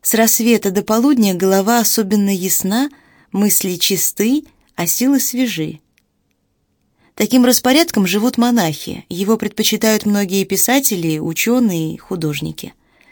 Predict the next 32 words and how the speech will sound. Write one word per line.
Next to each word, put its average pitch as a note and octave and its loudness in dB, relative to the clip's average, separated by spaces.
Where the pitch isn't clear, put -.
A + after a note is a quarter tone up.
Есть A3+ 2
люди, C4+ 6
которые A3+ 4
находят A3 2
в - -2
себе G3+ 0
силы B3 2
для F#3 0
духовного G3+ 0
бдения G#3+ 2
ночью, F3 -4
но F3+ -4
чистота F#3 -2
и F3 0
светлая F3 -2
энергия G3 0
от E3 -10
такой E3+ -4
работы D#3+ -6
доступна G#3+ 0
в - -18
полной G#3 0
мере G#3+ 2
лишь F#3+ -2
тем, C4+ 2
кто - -6
не G3 0
забывает G3 0
молиться F#3 -2
в C#3+ -6
это D3 -6
время. D3 -6